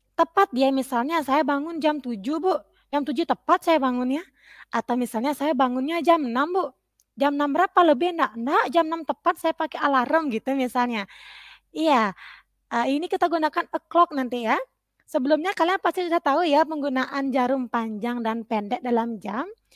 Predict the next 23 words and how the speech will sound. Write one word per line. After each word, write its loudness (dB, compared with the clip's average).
Ya, 0
Ibu -2
ulangi 0
di -4
sini -6
ya. 0
Jarum 2
pendek 0
kita 0
gunakan -2
untuk -2
men-, -4
eh, 0
jika 2
jam 0
itu -4
menunjukkan -4
angka, -2
kemudian -4
kita, -2
eh, 2
mengartikannya 0
jam. 2